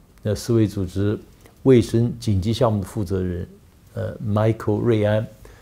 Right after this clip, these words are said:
在当天举行的这个新冠疫情例行发布会上明确表示，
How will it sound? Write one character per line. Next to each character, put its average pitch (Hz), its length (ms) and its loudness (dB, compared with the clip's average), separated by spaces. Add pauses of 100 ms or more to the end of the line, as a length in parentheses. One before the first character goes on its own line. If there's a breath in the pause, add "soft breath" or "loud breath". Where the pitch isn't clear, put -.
(100)
在 107 100 -4
当 123 240 6
天 127 160 4
举 98 140 -4
行 98 200 -6
的 101 80 -4
这 90 140 -10
个 95 80 -6
新 113 220 -2
冠 110 180 2
疫 104 80 0
情 101 320 -6
例 131 80 0
行 101 180 -4
发 104 200 0
布 104 160 -4
会 101 160 -2
上 95 140 -6
明 101 200 0
确 117 140 2
表 101 240 -2
示， - 200 -12